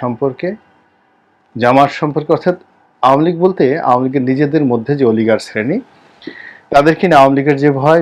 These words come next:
বিএনপিকে নিয়ে যে ভয় যে বিএনপি গণ অভ্যুত্থান ঘটাবে, জামাতকে নিয়ে ভয়,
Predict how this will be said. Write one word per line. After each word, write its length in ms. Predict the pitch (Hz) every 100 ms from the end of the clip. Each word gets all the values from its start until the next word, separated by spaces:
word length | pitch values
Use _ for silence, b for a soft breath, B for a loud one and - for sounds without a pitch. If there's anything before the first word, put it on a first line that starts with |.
| 135
বিএনপিকে 640 | 143 156 - 170 156 180 165
নিয়ে 160 | 160 151
যে 80 | 143 117
ভয় 160 | 123 135
যে 60 | 135 120
বিএনপি 260 | 131 123 127
গণ 120 | 120
অভ্যুত্থান 420 | 117 113 120 139 127
ঘটাবে, 320 | 120 131 131 123
জামাতকে 380 | 117 131 135 147 131
নিয়ে 140 | 127 113
ভয়, 180 | 123